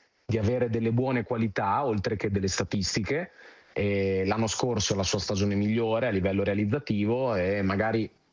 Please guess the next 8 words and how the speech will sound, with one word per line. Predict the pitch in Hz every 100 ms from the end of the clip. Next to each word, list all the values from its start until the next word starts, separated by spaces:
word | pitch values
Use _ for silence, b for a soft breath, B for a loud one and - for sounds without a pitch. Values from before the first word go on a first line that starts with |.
| _ -
essere | 127 - 120
valutato | 117 123 117 135 123 117
da | 120
un |
nuovo | 120 120
allenatore | 120 131 120 120 120 98
poteva | 98 104 98
essere, | 101 - 101 98